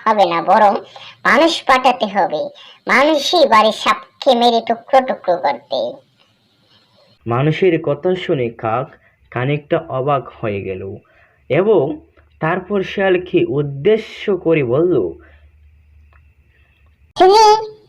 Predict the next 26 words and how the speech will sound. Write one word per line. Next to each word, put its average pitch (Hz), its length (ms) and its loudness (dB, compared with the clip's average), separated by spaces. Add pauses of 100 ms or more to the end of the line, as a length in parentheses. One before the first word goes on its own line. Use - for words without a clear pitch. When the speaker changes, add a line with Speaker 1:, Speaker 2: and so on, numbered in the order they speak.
(140)
Speaker 1:
হয়তো 392 380 6
ঠিকই 247 400 2
বলছো, 190 640 0 (420)
কিন্তু 339 280 4
কাকের 339 580 2
বাচ্চার 320 480 4
জন্য 285 220 4
মানুষের 254 500 2
কেন 285 280 2
এত 269 460 4
দয়া 233 240 4
হবে 226 220 4
যে 240 320 2 (400)
তারা 247 340 2
ছুটে 269 220 2
আসবে 247 380 2
সাপ 233 240 -2 (120)
মারতে?" 254 320 2 (1400)
কাকের 240 380 -2
বাচ্চার 294 480 2
জন্য 302 200 2
মানুষের 240 560 0
দরদের 240 460 4
প্রয়োজন 165 400 0
নেই। 147 500 -10 (540)
মানুষ 240 460 0